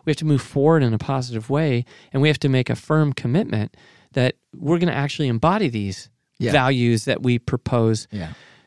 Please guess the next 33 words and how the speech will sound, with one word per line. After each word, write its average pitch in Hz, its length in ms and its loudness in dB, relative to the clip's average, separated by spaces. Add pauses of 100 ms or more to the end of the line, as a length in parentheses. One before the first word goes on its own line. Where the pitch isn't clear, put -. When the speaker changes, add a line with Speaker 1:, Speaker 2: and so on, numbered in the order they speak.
(120)
Speaker 1:
Um, 113 400 0
you 165 80 2
know, 170 160 4
and 151 180 -2
likewise, 139 600 0
you 151 80 -2
know, 175 260 0
I, 160 200 -4
I 156 80 0
think 202 200 -2
about 175 220 0
people 185 320 -2
on 160 160 2
the 139 80 2
left 196 280 0
who 147 60 0
say, 135 160 -2
"Oh, - 160 2
you're 180 200 4
always 208 280 2
about 170 260 0
the 147 60 -2
victim, 127 520 -4 (580)
or 180 80 4
you're 185 100 6
always 226 220 4
about 185 220 0
these 170 160 -2
kinds 185 340 -4
of 143 140 -6
liberties," 147 680 0 (520)
but, 196 160 0 (400)
but 202 160 0